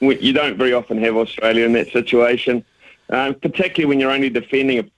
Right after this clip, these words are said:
a pretty small total that you've achieved yourself. So we had that opportunity, that window of opportunity, and he did sit back. Uh, I mean, he, he hasn't, because he hasn't played a lot of one-day cricket, of course he hasn't captained a lot of one-day cricket. He's only played, I think, what, four or five games now since the two thousand nineteen World Cup.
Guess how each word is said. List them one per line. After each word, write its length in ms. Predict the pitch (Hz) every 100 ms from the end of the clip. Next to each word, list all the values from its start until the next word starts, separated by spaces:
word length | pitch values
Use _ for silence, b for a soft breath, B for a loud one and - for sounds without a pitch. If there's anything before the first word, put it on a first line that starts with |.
| -
a 40 |
pretty 320 | 123 143 135 127
small 220 | 135 117
total 340 | 120 131 127 120
that 120 | 117
you've 160 | 113
achieved 420 | 110 - 127 120 104
yourself. 480 | 101 127 117 110 -
So 240 | 120 117 110 b b b -
we 140 | 160
had 160 | 180 160
that 160 | 156
opportunity, 640 | 147 120 117 151 147 147
that 200 | 143 131
window 320 | 139 147 139 131
of 120 | 120
opportunity, 720 | 123 - - 135 135 135 131 -
and 120 | 127
he 60 | 123
did 260 | 139 131 -
sit 220 | 139 -
back. 340 | 127 143 - - _ _ _
Uh, 60 | -
I 240 | 127 120
mean, 280 | 139 143 139 -
he, 200 | 147 -
he 160 | 147 151
hasn't, 440 | 170 185 185 156 _ _ _ _ _ -
because 300 | 131 175 170
he 80 | 165
hasn't 300 | 160 143 110
played 260 | 139 151
a 40 | 147
lot 140 | 127
of 60 | 123
one-day 340 | 127 127 117
cricket, 360 | - 165 156 113
of 100 | -
course 180 | 135
he 100 | 131
hasn't 280 | 131 139 127
captained 340 | 143 127 151 135
a 60 |
lot 160 | 113 107
of 60 |
one-day 360 | 107 107 101 101
cricket. 340 | 101 120 120
He's 140 | 131 123
only 160 | 135
played, 260 | 120 131 117
I 60 | 113
think, 280 | 120 73
what, 220 | 87 113 -
four 200 | - 135
or 80 | 120
five 300 | 117 117 104
games 320 | 120 120 123
now 180 | 123 107
since 220 | - 107
the 80 | 110
two 200 | 107 120
thousand 420 | 123 117 110 107
nineteen 380 | 110 117 113 110
World 240 | 113 107
Cup. 280 | - 147 127